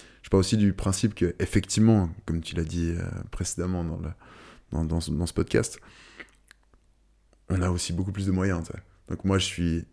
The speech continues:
tout à fait d'accord et conscient de payer un peu plus que les gens sur place. Il y a un temps, au début, quand j'ai commencé à voyager, je voulais toujours payer le prix local, tu vois.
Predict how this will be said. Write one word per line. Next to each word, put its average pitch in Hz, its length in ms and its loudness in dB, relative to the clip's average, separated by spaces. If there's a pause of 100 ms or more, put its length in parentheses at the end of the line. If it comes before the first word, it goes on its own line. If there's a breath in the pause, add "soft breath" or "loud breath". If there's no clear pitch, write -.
(160)
tout 107 160 -4
à 104 80 6
fait 92 140 0
d'accord 92 440 2
et 87 60 -2
conscient 98 520 -4 (400 soft breath)
de 82 220 -6
payer 85 420 0 (140)
un 87 80 -8
peu 87 120 -6
plus 95 220 -4
que - 80 -6
les 87 140 -2
gens 87 140 -4
sur 90 160 -4
place. 90 220 -2 (200 loud breath)
Il - 20 0
y 95 40 8
a 95 40 6
un 95 80 6
temps, 127 140 8
au 110 40 10
début, 104 220 8
quand 98 140 2
j'ai 87 80 4
commencé 92 260 2
à 90 60 2
voyager, 92 400 2
je 80 80 -4
voulais 82 140 0
toujours - 200 -6
payer 85 220 -2
le 80 60 -4
prix - 200 2
local, 82 380 -2
tu - 100 -12
vois. 80 80 -10